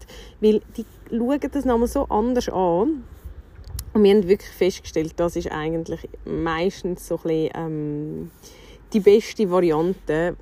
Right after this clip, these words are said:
dass man es jemanden lesen lässt, der sich nicht auskennt auf dem Gebiet.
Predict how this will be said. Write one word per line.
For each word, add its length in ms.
dass 140
man 100
es 60
jemanden 500
lesen 380
lässt, 560
der 120
sich 220
nicht 220
auskennt 480
auf 100
dem 200
Gebiet. 340